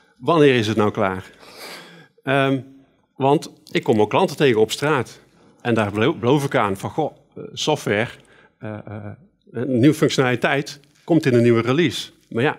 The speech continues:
dan komen ze mij een paar maanden later tegen en dan vragen ze: "Ja, wa-, wanneer is het nou? Want ik, ik was gisteren op jullie webshop en het is er nog steeds niet." Dus ik vraag inderdaad ook steeds aan mijn ontwikkelaars, aan mijn beheerders: van, "Wanneer is dat nou klaar?"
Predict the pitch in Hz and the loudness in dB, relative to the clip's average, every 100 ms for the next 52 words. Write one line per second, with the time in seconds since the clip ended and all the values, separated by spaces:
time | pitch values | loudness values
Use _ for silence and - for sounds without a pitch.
0 | - - 104 - - _ _ - 120 117 | -12 -10 -10 -10 -20 _ _ 0 0 2
1 | 113 110 107 113 104 101 107 147 151 - | 0 0 0 0 0 0 0 0 -4 -10
2 | 87 98 113 92 92 92 87 - - - | -8 -6 -6 -6 -10 -10 -10 -12 -14 -18
3 | 101 104 107 120 101 117 117 131 165 131 | -16 -6 -4 -4 -2 0 2 0 -2 -2
4 | 110 98 104 107 - _ - _ - 107 | -2 -2 -6 -6 -16 _ -20 _ -8 -6
5 | 147 131 123 104 110 101 156 - 107 139 | -4 -2 -4 -2 -2 0 -2 -4 -6 -6
6 | - - 131 123 135 147 143 - 180 - | -16 -6 -4 -2 -4 -2 -4 -2 -4 -2
7 | 98 - _ - - - - - 156 - | -6 -6 _ -20 -20 -20 -20 -8 -6 -4
8 | 190 - 180 160 165 151 143 143 - 135 | -6 -4 -4 0 0 0 -2 -4 -6 -6
9 | 135 120 110 107 107 - - _ 120 113 | -6 -4 -4 -4 -6 -12 -20 _ -4 -2
10 | 117 110 104 107 - 120 117 107 110 107 | 0 0 0 -2 -2 0 0 0 0 0
11 | 123 - - 139 175 160 - 127 107 110 | -6 -12 -6 -2 0 0 -2 -6 -6 -6
12 | 98 180 180 107 - | -4 -2 0 -4 -8